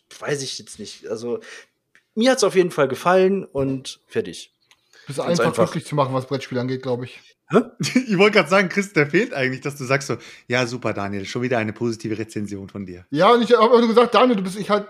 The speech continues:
Speaker 2: ich finde halt, du bist halt, ähm, sehr einfach zufriedenzustellen, was Brettspiel angeht.“
Speaker 1: Ja,
Speaker 2: Man,
Speaker 1: es
Speaker 2: man
Speaker 1: ist
Speaker 2: hat
Speaker 1: doch,
Speaker 2: als Autor
Speaker 1: ist
Speaker 2: mit dir
Speaker 1: doch,
Speaker 2: einen sehr einfachen Job, sagen wir's
Speaker 1: ist
Speaker 2: mal
Speaker 1: doch,
Speaker 2: so.
Speaker 1: ist doch schön, ja.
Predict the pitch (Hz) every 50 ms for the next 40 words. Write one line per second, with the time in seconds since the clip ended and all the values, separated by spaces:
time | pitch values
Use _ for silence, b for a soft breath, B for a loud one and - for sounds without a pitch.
0 | - - 175 - - - 226 254 254 208 214 220 190 208 175 190 233 - - -
1 | 185 196 196 190 160 170 160 165 170 160 - _ _ _ _ b b b b b
2 | b b b b - - 156 180 208 196 165 - 156 170 196 190 - - 202 196
3 | 196 - - - - 196 175 - 226 247 240 190 - 156 - - 156 147 151 147
4 | 135 - 175 190 190 - - 156 135 123 123 120 120 120 123 - _ _ - 214
5 | 233 208 151 113 107 202 208 214 214 220 208 220 226 214 247 - - 220 - -
6 | - 240 285 - 277 262 247 240 196 190 262 254 214 196 233 233 240 247 226 -
7 | 214 - 208 185 170 170 160 - - 170 175 180 185 175 190 180 160 214 196 123
8 | 127 139 185 190 - 214 190 180 - - - - 302 277 151 104 104 110 117 107
9 | 95